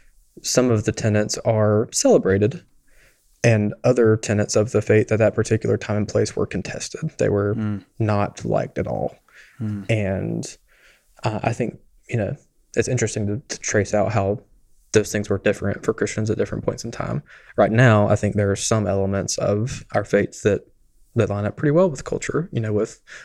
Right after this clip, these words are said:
Speaker 1: some of the s-, social justice and,
Speaker 2: Right.
Speaker 1: um, you know, let's care about the poor and, um,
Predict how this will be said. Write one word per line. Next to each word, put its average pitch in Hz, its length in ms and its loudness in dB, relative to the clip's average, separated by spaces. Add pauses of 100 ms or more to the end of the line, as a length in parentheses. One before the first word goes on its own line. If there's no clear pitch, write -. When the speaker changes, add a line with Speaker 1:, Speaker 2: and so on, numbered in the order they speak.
(180)
Speaker 1:
some 107 160 -2
of 107 60 2
the - 280 -4
s-, - 80 -8
social 117 240 0
justice 123 580 -2
and, 107 460 -2 (420)
Speaker 2:
Right. 98 260 -2
Speaker 1:
um, 120 160 -2
you 123 80 -4
know, 101 200 -2
let's 113 240 -4 (140)
care 110 160 0
about 113 200 0
the 117 60 2
poor 107 540 2
and, 101 460 -6 (560)
um, 101 460 -2